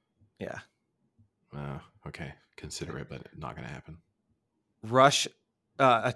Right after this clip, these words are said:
Speaker 1: like, score a touchdown rushing from the one-yard line.
Speaker 2: Easy.
Speaker 1: A shootout goal versus an N H L goalie.
Speaker 2: No, I couldn't do it.
Speaker 1: And this one I think is insane that it's in the five hundred thousand.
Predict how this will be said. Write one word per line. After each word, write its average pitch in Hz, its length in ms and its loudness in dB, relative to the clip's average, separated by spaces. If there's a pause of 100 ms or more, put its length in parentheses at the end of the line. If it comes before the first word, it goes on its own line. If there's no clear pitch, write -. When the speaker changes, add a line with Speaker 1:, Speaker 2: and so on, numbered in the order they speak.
(640)
Speaker 1:
like, 123 100 -4
score 143 380 8
a 151 40 10
touchdown 123 680 6
rushing 117 420 2
from 110 180 -2
the 110 120 2
one-yard 104 440 0
line. 95 280 -6 (1200)
Speaker 2:
Easy. 78 380 -12 (1120)
Speaker 1:
A 113 60 -4
shootout 139 580 6
goal 117 300 4
versus 117 260 0
an 120 80 -4
N 117 180 -4
H 117 200 -6
L 117 120 2
goalie. 104 500 -4 (1600)
Speaker 2:
No, - 180 -10
I 53 100 -12
couldn't - 220 -14
do 62 120 -12
it. 71 100 -14 (500)
Speaker 1:
And 131 100 0
this 147 220 4
one 143 180 4
I 123 140 4
think 120 240 -4
is 113 360 -6 (460)
insane 127 580 0
that 104 140 -2
it's 110 120 -8
in 110 100 -2
the 110 60 -2
five 107 200 2
hundred 101 280 -2
thousand. 92 480 -6